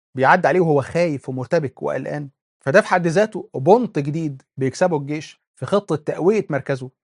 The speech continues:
وتثبيت مسامير الاستبداد والقمع في شخص السيسي اللي هيتصدر المشهد، وهيبقى أساس لحكم عسكري مباشر مش مسبوق ولا حتى في أيام عبد الناصر. بس كل ده كان ناقصه شوية إجراءات تدي للحكم العسكري ده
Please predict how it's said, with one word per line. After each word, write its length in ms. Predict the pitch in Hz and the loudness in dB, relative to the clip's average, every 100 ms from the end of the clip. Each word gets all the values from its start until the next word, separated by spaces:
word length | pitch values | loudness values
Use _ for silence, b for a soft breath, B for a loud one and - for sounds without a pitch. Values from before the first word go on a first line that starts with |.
| _ - | _ -10
وتثبيت 520 | 127 135 156 202 _ | -4 -4 -4 -6 _
مسامير 460 | 156 156 151 165 220 | -2 -2 2 4 4
الاستبداد 520 | 185 147 151 135 170 | 2 -2 -2 2 2
والقمع 420 | 139 - 139 127 - _ | 0 -2 -4 -4 -14 _
في 100 | - | -8
شخص 280 | 123 208 - | 2 2 2
السيسي 420 | 147 - 180 - | -6 -4 -8 -6
اللي 120 | 127 117 | -6 -4
هيتصدر 360 | 110 190 151 | 0 0 0
المشهد، 420 | 135 196 - 160 - _ _ | -2 -4 -6 -12 -12 _ _
وهيبقى 360 | 127 151 190 151 | 2 4 6 4
أساس 300 | 131 190 - | 4 2 2
لحكم 280 | 165 185 147 | 0 0 0
عسكري 360 | 131 175 165 | -2 -2 -2
مباشر 440 | 143 143 185 175 156 | -4 2 2 2 -4
مش 280 | 185 226 | -2 -2
مسبوق 480 | 185 160 170 226 - _ _ - | -2 -4 -4 -4 -6 _ _ 6
ولا 180 | 180 196 | 6 6
حتى 240 | 202 170 | 2 0
في 80 | - | -4
أيام 120 | 185 | 0
عبد 140 | 156 | 0
الناصر. 360 | 156 170 - _ _ - | -2 -10 -16 _ _ -10
بس 160 | 143 | -8
كل 180 | - 330 | -6 -4
ده 80 | 285 | -2
كان 160 | 226 | -2
ناقصه 280 | 220 247 185 _ _ _ | -2 -4 -8 _ _ _
شوية 220 | 240 240 | 2 2
إجراءات 440 | 170 151 156 151 _ _ - | 2 -6 -4 -6 _ _ -2
تدي 540 | 254 202 170 165 - - | 0 0 -6 -8 -10 -6
للحكم 380 | 151 139 220 196 | -4 0 -2 -2
العسكري 420 | 156 135 - 180 | -4 -2 -2 -2
ده 220 | 170 - | -4 -10